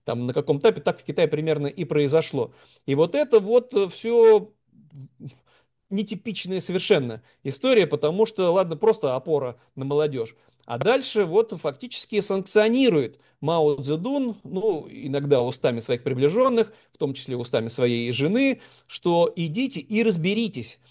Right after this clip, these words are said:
с этими прокравшимися или заматеревшими,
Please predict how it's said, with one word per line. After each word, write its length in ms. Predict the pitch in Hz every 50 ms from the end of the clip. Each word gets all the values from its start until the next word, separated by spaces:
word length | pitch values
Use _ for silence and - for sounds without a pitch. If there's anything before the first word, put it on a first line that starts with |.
| _ _ _
с 120 | - -
этими 300 | 196 220 208 190 156 143
прокравшимися 880 | - 156 170 180 - - 147 160 180 165 - - 156 143 143 131 - 143
или 280 | 131 123 151 190 196 190
заматеревшими, 920 | 170 180 180 170 - 170 143 143 156 170 165 - - 151 143 143 131 -